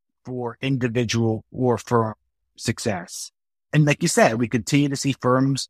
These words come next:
who are appointing non-H R professionals into C H R O role.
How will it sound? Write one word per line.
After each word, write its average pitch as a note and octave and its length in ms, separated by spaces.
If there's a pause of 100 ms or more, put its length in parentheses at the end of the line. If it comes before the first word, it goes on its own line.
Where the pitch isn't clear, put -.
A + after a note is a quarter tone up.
(240)
who C3 160
are C#3 280 (120)
appointing A#2 460
non-H A#2 440
R A2 120
professionals A2 680
into G#2+ 240
C A2 260
H G#2 160
R G2 300
O G2+ 40
role. G#2+ 540